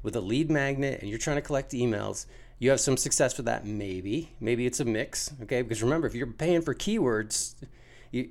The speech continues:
you, you gotta, you're gonna come down to a cost for those emails. And how much are those really costing you? It's absolutely amazing that I can literally pick up a <laughs> phone today and just, just suck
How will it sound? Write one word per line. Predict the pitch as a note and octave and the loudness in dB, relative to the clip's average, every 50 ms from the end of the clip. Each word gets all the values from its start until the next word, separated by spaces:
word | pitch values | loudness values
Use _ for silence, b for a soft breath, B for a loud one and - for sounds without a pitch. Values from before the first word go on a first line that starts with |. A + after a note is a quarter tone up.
| - | -8
you, | - - B2+ B2+ | -4 0 2 2
you | A2 G#2 A#2 | 2 2 2
gotta, | B2 D#3 D#3 D3 - - | 4 4 4 4 0 -4
you're | - A2 C#3 | -4 0 2
gonna | D#3+ F3 F3 | 4 4 4
come | F3 - F3+ | 4 4 4
down | E3 D3+ D#3 | 6 6 4
to | D3+ C#3 | 4 2
a | |
cost | A#2+ - - - E3+ D#3+ D#3 D#3 - - | 0 -2 -4 -4 -4 -2 -2 -4 -4 -2
for | C3+ | 0
those | B2 A2+ A2 A2 | 0 0 2 2
emails. | C3 C3+ E3+ B2 - - - - | 2 0 0 0 -2 -6 -10 -10
And | A#2+ - | -8 -4
how | C3+ C#3 | 0 2
much | D3 E3 E3 - | 2 2 4 2
are | F3 | 2
those | D#3+ E3 E3 D#3+ | 4 2 2 0
really | C#3 C3 C3 B2+ | 0 -2 -4 -4
costing | - D#3+ D#3+ D#3+ - - A#2 | -4 -4 -6 -6 -4 -2 -2
you? | G#2+ | -2
It's | A2+ A2 - - - - | -2 -2 -6 -10 -10 -8
absolutely | - A#2+ D3+ D3+ - - G#3 G3+ F#3+ F#3+ | -8 -4 -2 0 2 2 2 2 4 4
amazing | F#3 F3 F3+ F#3 F#3+ F#3 B2 G2+ F#2+ F#2 F#2 - B B B B B B B B B B - | 4 4 4 4 4 4 2 0 -2 -6 -8 -10 B B B B B B B B B B -2
that | A#2+ B2+ | 0 2
I | C3 D#3 | 2 2
can | E3 F#3 E3 | 4 2 2
literally | D#3+ D#3+ D#3 D#3 C#3 A#2 A#2 | 4 4 2 2 2 0 -2
pick | A2 - - G3 - - | -2 -2 -4 -4 -2 -2
up | F3+ | -2
a | - D3+ | -2 -2
<laughs> | - - | -4 0
phone | - E3 G#3 F3 F3+ E3+ | 0 2 4 4 4 4
today | - A2 G2+ G2+ F2 E2 F2 F#2 F#2+ - B B B B B B B | 2 2 -2 -2 -2 -2 -4 -6 -8 -10 B B B B B B B
and | - C3+ C3+ | -2 0 0
just, | C#3 B2+ - - b b b b b b b b b b b b b b b - - | 0 -4 -6 -8 b b b b b b b b b b b b b b b -14 -8
just | A#2 C#3+ D#3 - - - | -4 -4 -2 -2 0 2
suck | - - - - - - - G3 G3 G#3+ - - - | 4 6 8 8 8 6 6 4 2 0 -2 -8 -14